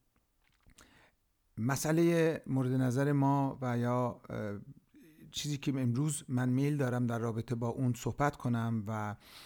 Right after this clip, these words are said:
اه، عرایضی خدمتون ارائه بدم، مسئلهٔ خواب و اختلالات خواب هست. و، اه، در اصل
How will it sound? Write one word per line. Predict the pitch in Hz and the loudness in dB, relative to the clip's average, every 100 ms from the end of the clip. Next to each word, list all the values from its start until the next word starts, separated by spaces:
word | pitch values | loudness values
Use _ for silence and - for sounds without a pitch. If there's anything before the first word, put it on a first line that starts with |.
| - - | -20 -12
اه، | 127 113 | -6 -4
عرایضی | 110 - 120 131 143 127 | -2 -2 0 0 0 -2
خدمتون | - 120 123 117 - 117 113 110 | -2 -2 -2 -2 -2 -2 -2 -2
ارائه | 117 113 117 | -2 -2 -2
بدم، | 110 113 135 135 139 131 - - - | -2 0 2 2 2 -2 -12 -20 -8
مسئلهٔ | 123 - 117 135 | -6 -2 0 0
خواب | 117 131 139 135 131 | 0 2 2 2 -2
و | 123 - | -2 -2
اختلالات | 120 - 117 113 113 127 127 | -6 -4 -2 0 0 0 -2
خواب | 113 117 110 | -4 -4 -4
هست. | 113 - - - _ _ _ _ - - _ _ _ _ _ | -6 -8 -12 -18 _ _ _ _ -20 -20 _ _ _ _ _
و، | 123 | 0
اه، | 131 135 131 127 117 - 123 120 117 113 - - - _ _ _ _ _ _ 131 | 2 4 4 2 0 -4 -2 -2 -2 -4 -6 -12 -18 _ _ _ _ _ _ 0
در | 156 170 - | 4 4 6
اصل | 185 185 185 | 6 6 4